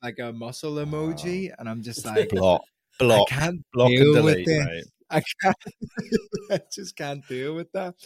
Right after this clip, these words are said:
Speaker 1: And then
Speaker 3: I
Speaker 1: a
Speaker 3: don't
Speaker 1: weird
Speaker 3: actually
Speaker 1: thing, right,
Speaker 3: mind a
Speaker 1: and
Speaker 3: bit of that, though. Like, I, I, I don't mind a bit of that. <laughs> I don't mind a muscle. Sometimes I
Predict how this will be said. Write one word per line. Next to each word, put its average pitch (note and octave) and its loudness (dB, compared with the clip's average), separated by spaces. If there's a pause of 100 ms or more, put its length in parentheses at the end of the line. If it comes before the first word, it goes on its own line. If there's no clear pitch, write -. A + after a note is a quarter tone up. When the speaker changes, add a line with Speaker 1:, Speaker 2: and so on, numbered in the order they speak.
(360)
Speaker 1:
And D3 2
then F#3+ 6
Speaker 3:
I G3+ 2
Speaker 1:
a B3+ 0
Speaker 3:
don't A#3 2
Speaker 1:
weird D3 4
Speaker 3:
actually F3 4
Speaker 1:
thing, E3 -2
right, F#3+ -2
Speaker 3:
mind F3 -6
a D#3 -2
Speaker 1:
and - -6
Speaker 3:
bit C3 -4
of A#2+ -6
that, A#2 -6
though. A2+ -10
Like, B2 -6
I, - -8
I, C3+ -8 (160)
I C#3+ -8
don't - -2
mind C3+ -2
a - -4
bit A3 -6
of G#3 -4
that. F#3 -6
<laughs> G3 -12
I F3+ -4
don't F3 2
mind F3+ 2
a D3+ 0
muscle. C#3+ -4
Sometimes F#3 -4
I F3 -4